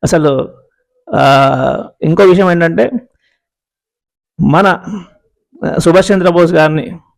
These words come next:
ఒకవేళ భారతదేశంకి వస్-, భా-, భారతదేశంలో, ఆ, అంటే భారతదేశంలో అడుగుపెట్టుంటే కనుక,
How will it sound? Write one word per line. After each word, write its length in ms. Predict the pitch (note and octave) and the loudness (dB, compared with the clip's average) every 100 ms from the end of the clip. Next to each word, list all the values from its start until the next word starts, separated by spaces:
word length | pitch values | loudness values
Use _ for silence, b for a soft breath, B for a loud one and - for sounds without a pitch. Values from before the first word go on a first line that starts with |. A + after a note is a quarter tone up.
| _ _ _ - | _ _ _ -6
ఒకవేళ 400 | D#3 E3 C#3+ A#2+ - _ _ _ _ _ _ _ - | 0 0 0 -4 -18 _ _ _ _ _ _ _ -2
భారతదేశంకి 680 | D3 D#3+ E3+ E3+ F#3 D#3+ D#3 | 2 2 2 0 0 -4 -4
వస్-, 220 | - - _ | -4 -6 _
భా-, 180 | D#3 D3 | -2 -2
భారతదేశంలో, 840 | D3+ D3 D#3+ E3 D#3+ E3+ D#3+ C#3 - _ _ - | 0 0 0 -2 -2 -2 -2 -4 -10 _ _ -6
ఆ, 440 | C#3+ C#3 C3+ C3 A#2+ - | -4 -2 -2 -4 -6 -6
అంటే 420 | C#3+ D3+ - - _ _ - | -4 -2 -4 -10 _ _ -2
భారతదేశంలో 720 | C#3+ D3+ E3 E3+ F3 E3 D#3 | 2 2 2 0 0 -2 -2
అడుగుపెట్టుంటే 680 | C#3+ D3 D#3 D#3 D#3 C#3+ C#3 | 0 0 0 -2 -4 -4 -4
కనుక, 320 | C3 C3 C#3+ | -4 -6 -8